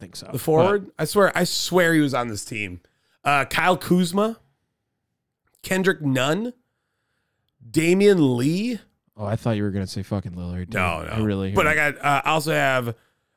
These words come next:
Speaker 2: uh, Jonathan Kuminga.
Speaker 1: Oh, the cum bucket.
Speaker 2: I got cum buckets. Uh, like, history tells me to take Kuzma,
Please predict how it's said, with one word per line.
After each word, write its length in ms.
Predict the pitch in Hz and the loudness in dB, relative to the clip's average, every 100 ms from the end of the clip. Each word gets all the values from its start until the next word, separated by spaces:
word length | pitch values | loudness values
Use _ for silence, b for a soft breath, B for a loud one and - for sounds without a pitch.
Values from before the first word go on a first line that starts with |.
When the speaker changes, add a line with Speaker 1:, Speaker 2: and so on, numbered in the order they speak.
| _ | _
Speaker 2:
uh, 300 | 127 120 113 | 0 2 2
Jonathan 500 | 107 147 156 151 156 | 0 0 0 0 -2
Kuminga. 720 | - 139 135 147 117 90 - - _ | -2 -2 0 0 -2 -4 -10 -16 _
Speaker 1:
Oh, 80 | 123 | -6
the 100 | 110 | -6
cum 240 | - 117 143 | -4 -4 0
bucket. 300 | 110 104 104 | 0 0 -4
Speaker 2:
I 20 | |
got 160 | 107 | -4
cum 240 | - 120 123 | -4 -4 -2
buckets. 600 | 107 95 92 85 - - _ _ _ _ _ _ _ _ _ _ _ _ _ _ _ _ | -4 -6 -10 -12 -14 -16 _ _ _ _ _ _ _ _ _ _ _ _ _ _ _ _
Uh, 880 | - 65 64 62 - - - - - - _ _ _ _ _ _ _ _ _ _ | -4 -2 0 -2 -4 -6 -8 -10 -14 -20 _ _ _ _ _ _ _ _ _ _
like, 640 | 151 156 151 151 113 - - _ _ _ _ _ _ _ _ _ | 0 2 2 0 -4 -16 -20 _ _ _ _ _ _ _ _ _
history 500 | _ 190 247 - 254 | _ 0 0 2 0
tells 380 | 196 185 170 135 | 2 4 4 4
me 140 | 131 123 | 0 -4
to 80 | |
take 380 | 107 135 113 90 _ _ - | -2 -2 -2 -4 _ _ 0
Kuzma, 640 | 156 143 104 85 78 85 | 4 4 2 -8 -10 -12